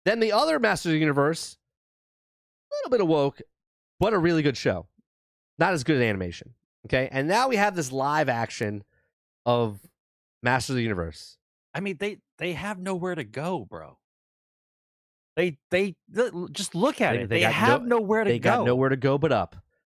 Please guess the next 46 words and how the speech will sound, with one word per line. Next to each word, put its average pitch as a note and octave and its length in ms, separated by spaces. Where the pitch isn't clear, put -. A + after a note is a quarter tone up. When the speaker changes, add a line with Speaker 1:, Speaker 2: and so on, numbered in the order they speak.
Speaker 1:
because G#2 240
you F#2 60
can't A#2+ 260
fail D3 300
in D3 60
Hollywood C#3+ 400
anymore. G#2+ 500
It's G#2+ 180
just, A#2 220
they B2+ 100
don't C#3 140
care. D3+ 340
It C3+ 120
could F3 140
be E3+ 80
a E3 80
bomb. D3 340
It C#3 60
doesn't C#3+ 220
matter. C#3+ 300
They're A#2+ 120
like, C3+ 180
"I G2+ 60
was A2+ 100
having C#3 220
Speaker 2:
It's A#2 140
a, F#3+ 40
Speaker 1:
fun." D#3 220
Speaker 2:
it's C#3 160
a C3 40
credit. C#3+ 420
Speaker 1:
Their, A3+ 360
their G#3+ 360
mentality A3 720
of F3 80
the E3 120
players G#3 360
playing F#3 300
video F3+ 180
games C#3+ 240
nowadays A#2 420
is, A#2+ 200
"We B2+ 100
made D3+ 200
the D#3 80
film. F3 440